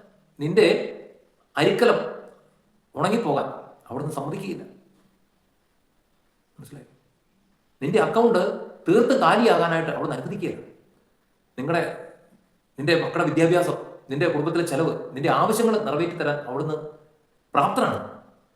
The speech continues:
അവിടുന്ന് ബാധ്യസ്ഥനാണ്. പക്ഷേ മത്തായിയുടെ സുവിശേഷം ആറാം അധ്യായം മുപ്പത്തിരണ്ടാം വാക്യം പറയുന്ന പോലെ, "ആദ്യം നിങ്ങൾ എൻ്റെ രാജ്യവും നീതിയും അന്വേഷിക്കുകയും ബാക്കി അതോടൊപ്പം നിങ്ങൾക്ക് ആവശ്യമുള്ളത് ഞാൻ തന്നുകൊള്ളൂ." ആ ഒരു ബോധ്യം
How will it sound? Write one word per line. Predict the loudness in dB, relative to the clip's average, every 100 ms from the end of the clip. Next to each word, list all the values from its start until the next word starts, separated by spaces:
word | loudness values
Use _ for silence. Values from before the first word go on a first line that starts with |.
| _ _ _ _ _ -6
അവിടുന്ന് | -4 -2
ബാധ്യസ്ഥനാണ്. | -2 -2 -2 -2 -4 -6 -14 -20 _ _ _ _ _ -6
പക്ഷേ | -2 -2 -4 -8 -18 -20 _ -10
മത്തായിയുടെ | 2 4 6
സുവിശേഷം | 4 2 2 2 -2 -6 -14 -20 _ _ _ _ _ _ -6
ആറാം | 2 4 4
അധ്യായം | 4 2 2
മുപ്പത്തിരണ്ടാം | 0 0 2 2
വാക്യം | 2 0
പറയുന്ന | 0 0
പോലെ, | -4 -6
"ആദ്യം | -4 -2 0 0 -2 -4
നിങ്ങൾ | -2 0
എൻ്റെ | 0 0
രാജ്യവും | 0 0 2 4 4 2
നീതിയും | 2 4
അന്വേഷിക്കുകയും | 2 2 -2 -6 -12 -18 -8
ബാക്കി | -2 0 2 0 -2 -10 -12 -2
അതോടൊപ്പം | 4 4 4 -2
നിങ്ങൾക്ക് | -2 -2 -2 -4 -4
ആവശ്യമുള്ളത് | 0 2 4 4 2 0
ഞാൻ | 0
തന്നുകൊള്ളൂ." | 0 0 -2 -4 -8 -18 -20 _ _ _ _ _ _ _ _ _ _ _ _ _ -8
ആ | -4
ഒരു | -2
ബോധ്യം | 0 0 0 -2 -6 -14